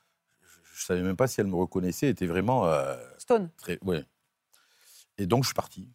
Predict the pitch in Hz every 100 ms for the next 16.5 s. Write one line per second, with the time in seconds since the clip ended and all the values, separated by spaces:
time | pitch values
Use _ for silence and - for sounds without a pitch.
0 | _ _ _ _ _ - 90 90 - 113
1 | 107 92 92 90 - 82 92 - _ _
2 | _ - - _ - 92 - 92 - 98
3 | 107 170 - 120 - 127 160 170 - 101
4 | 95 90 - - - 107 98 90 - -
5 | - 92 87 - 87 85 - 78 101 208
6 | _ _ _ _ _ _ _ _ _ _
7 | 92 92 82 - 101 - 98 - 87 107
8 | 113 113 98 98 - 110 - 87 85 82
9 | 82 80 78 76 78 - 80 82 175 214
10 | _ _ - 85 101 135 139 131 123 117
11 | 120 _ _ _ 190 - 196 220 _ -
12 | - - - - 131 - - 92 87 87
13 | 113 127 - 87 87 - 156 151 104 92
14 | 85 82 85 82 87 82 120 135 190 202
15 | 208 202 220 220 233 392 381 330 302 269
16 | 285 277 - 269 262